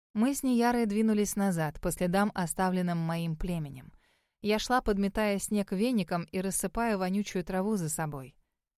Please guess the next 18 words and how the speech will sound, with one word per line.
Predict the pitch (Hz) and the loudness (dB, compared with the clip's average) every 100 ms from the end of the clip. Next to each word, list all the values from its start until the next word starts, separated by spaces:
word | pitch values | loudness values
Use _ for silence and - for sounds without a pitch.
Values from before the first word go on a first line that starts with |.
| _ - | _ -2
Через | 220 214 | 0 2
час | - 269 254 | 0 -2 -2
остановилась | 226 220 202 196 240 226 220 - | -4 0 2 2 2 0 0 -2
на | 190 | -2
одной | 180 208 214 | 0 0 0
из | - | 0
полянок, | 175 170 202 233 226 - - _ | -2 0 2 0 -2 -12 -20 _
где | 196 196 | -4 0
мы | 220 269 | 0 -2
вчера | - 202 220 | -2 -2 -2
переводили | 196 180 175 185 196 | -2 0 0 0 0
дух. | 170 147 - _ _ _ _ _ _ _ | -2 -6 -10 _ _ _ _ _ _ _
Всыпав | - - 269 247 - | -6 -4 -2 -4 -4
из | 233 208 | -2 -2
мешка | 208 - 233 | -2 -2 -4
остатки | 226 - 208 - 190 | -2 -2 -4 -4 -2
зловонной | 190 190 202 190 190 | 0 0 0 0 0
гадости, | 226 233 170 - 165 | 0 0 -2 -4 -8